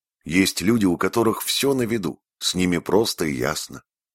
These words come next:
Но есть и другие, загадочные, они всегда занимают мое воображение. Бывает, что человек с виду загадочен, а при ближайшем рассмотрении оказывается дурак дураком.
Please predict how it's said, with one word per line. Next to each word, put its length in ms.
Но 140
есть 380
и 20
другие, 680
загадочные, 1000
они 260
всегда 380
занимают 520
мое 240
воображение. 760
Бывает, 460
что 200
человек 440
с 80
виду 280
загадочен, 760
а 100
при 160
ближайшем 560
рассмотрении 600
оказывается 680
дурак 420
дураком. 520